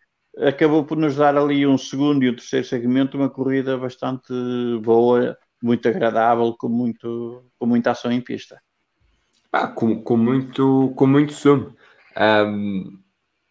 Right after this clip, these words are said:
Speaker 2: isto agora para, para também dizer que o Ty Gibbs neste momento é décimo nono em termos de contas dos playoffs,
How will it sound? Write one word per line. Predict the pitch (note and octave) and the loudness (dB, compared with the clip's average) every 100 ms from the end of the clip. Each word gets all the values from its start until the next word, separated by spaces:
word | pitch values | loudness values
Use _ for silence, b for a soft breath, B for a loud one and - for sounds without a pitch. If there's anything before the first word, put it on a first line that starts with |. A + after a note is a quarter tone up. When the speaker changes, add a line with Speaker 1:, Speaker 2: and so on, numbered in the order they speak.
| - - | -14 -8
Speaker 2:
isto | B2 C#3+ | 0 2
agora | C3+ C#3+ C3 A2 | 6 6 8 6
para, | G2 - A#2 A2+ A2 G#2 G2 | 2 0 4 4 4 2 0
para | A2 | -4
também | A#2 A#2 A#2 | 0 -2 -2
dizer | A#2 A#2+ C3 C3 | -2 -2 -2 -2
que | - | -8
o | B2 B2+ | -4 4
Ty | C3+ B2+ | 4 4
Gibbs | B2+ - | 0 -2
neste | A2+ A#2 - - | -2 -2 -2 2
momento | G#2+ A#2 A2+ - | 4 2 -2 0
é | G#2 | 0
décimo | F#2+ A2+ A#2+ - A2+ A2 | 2 0 -2 -2 0 2
nono | A2+ B2 A2 G2+ F#2+ - | 2 2 2 0 -6 -8
em | G#2 | -10
termos | G2 G2+ F#2+ | -6 -6 -6
de | - | -12
contas | - A2+ G#2+ - | -6 -4 -4 -10
dos | - - | -16 -14
playoffs, | - G#2+ A#2 C#3 - - - | -2 4 6 6 4 -8 -18